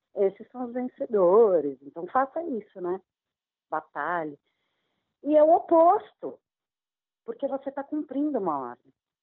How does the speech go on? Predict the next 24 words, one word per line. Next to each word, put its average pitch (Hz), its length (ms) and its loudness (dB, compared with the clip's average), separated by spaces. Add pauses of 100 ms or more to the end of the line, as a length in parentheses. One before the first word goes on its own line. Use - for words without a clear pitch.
(180)
né? 151 160 -12
Então 170 220 -12
não 262 120 -2
tem 277 200 -4
coragem 262 680 2
nenhuma, 196 720 -4
tem 170 100 -10
uma 190 100 2
inversão 202 480 -4
entre 180 180 -6
covardia 156 760 -4
e 131 60 -6
coragem. 127 640 -12 (680)
A - 80 -6
coragem 156 880 2 (420)
é 160 100 -8
aquele 156 600 -6 (580)
que - 80 -20 (120)
sai, 269 300 -10 (340)
que - 120 -20
fala, 165 340 0
"Eu 180 220 -4
não 190 440 -2 (260)
vou 185 320 -2